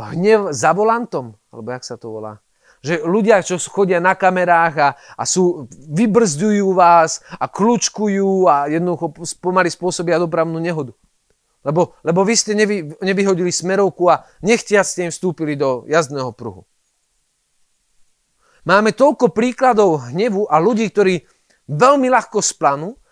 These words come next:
a je to preto, pretože my držíme hnev v sebe až do momentu, keď vybuchne. Ako rozoznať spravodlivý hnev od nespravodlivého? Ako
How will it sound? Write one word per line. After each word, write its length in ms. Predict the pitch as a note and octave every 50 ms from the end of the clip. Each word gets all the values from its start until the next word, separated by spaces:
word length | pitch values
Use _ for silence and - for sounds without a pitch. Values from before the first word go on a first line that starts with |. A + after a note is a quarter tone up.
| _ - -
a 160 | - E3 G3
je 80 | - -
to 80 | A#3
preto, 480 | - - - - B3+ E4 E4+ - B3 A3+
pretože 480 | - A#3+ A3 - A#3 G#3+ F#3 G#3+ F3 - _ _ _ _ _ _ _ - E3
my 320 | G#3 C4+ E4 E4+ C#4 - _ _ _ _ _ _ -
držíme 880 | C#3+ C#3 C#3 - E4 F4+ C#4 G3+ B3 C#4+ D#4+ C4 A#3 G#3+ G3+ G3 G3+
hnev 240 | G#3+ A#3+ A#3 G3+ D#3+
v 40 | -
sebe 360 | - - A#3+ C4 A3 E3+ F#3 G#3+ A3 _ _ -
až 240 | E3+ F#3 F3 C#3+ D3
do 160 | D#3+ C#4+ C#4+
momentu, 640 | C#4 B3+ G#3+ G3 F#3+ F#3 F#3 F3 - G#3+ C#4 D4+ - _ _ _ _ _ _ _ _ _ _ _ _ _ _
keď 240 | - F3 E3+ D3 C3+
vybuchne. 480 | B2 D3 C3 B2+ B2+ - - B2+ A#2+ A#2+ _ _ _ _ _ _ _ _ _ _ _ _ _ _ _ _ _ _ _ _ _ _ _ _ _ _ _ _ _ _ _ _ - -
Ako 400 | - D#3+ C4 - - C4+ B3+ C4
rozoznať 420 | A#3+ F#3 A#3 A3 F#3+ A3 G#3 - - -
spravodlivý 560 | A3 A#3 A3+ G#3+ A3 G#3 G#3 G#3 F#3+ F#3 E3+
hnev 240 | F3+ G#3 F#3+ E3+ E3
od 20 |
nespravodlivého? 840 | E3 G#3+ G3 - - F#3+ D#3+ C#3+ C#3+ A#2 G#2+ G#2+ G2+ G#2 G2+ F#2+ G2+ _ _ _ _ _ _ _ _ _ _ _ _ _ _ _ _ _ _ _ _ _ _ _ _ _ _ _ _ _ _ _ _ _ _ _ _ _ _ _ _ _ _ _ - -
Ako 480 | - G3+ - - A#3+ G#3+ - - _ _